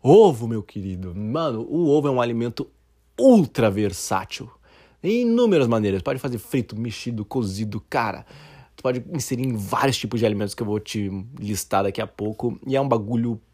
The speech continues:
nutritivo pra caralho, tá ligado, velho? Eu não recomendo tu ingerir mais de quatro, cinco ovos assim por dia, porque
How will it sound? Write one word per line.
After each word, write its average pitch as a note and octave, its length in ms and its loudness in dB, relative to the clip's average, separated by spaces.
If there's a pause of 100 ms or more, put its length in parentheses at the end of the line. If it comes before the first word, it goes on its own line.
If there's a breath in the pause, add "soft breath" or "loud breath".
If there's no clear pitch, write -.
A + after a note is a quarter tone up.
(140)
nutritivo B2+ 760 -6
pra G#2 120 -8
caralho, E2+ 460 -10
tá - 100 -18
ligado, - 320 -10
velho? - 200 -14 (380 loud breath)
Eu E3+ 140 4
não A3+ 80 2
recomendo D3+ 420 2
tu C#3+ 120 -4
ingerir A2+ 680 0 (840)
mais A#2 240 6
de A2 80 -2
quatro, A2 560 0
cinco A#2 360 -6
ovos A2+ 200 2
assim A2+ 180 -4
por A2+ 200 -6
dia, A2+ 180 0
porque A2+ 460 -2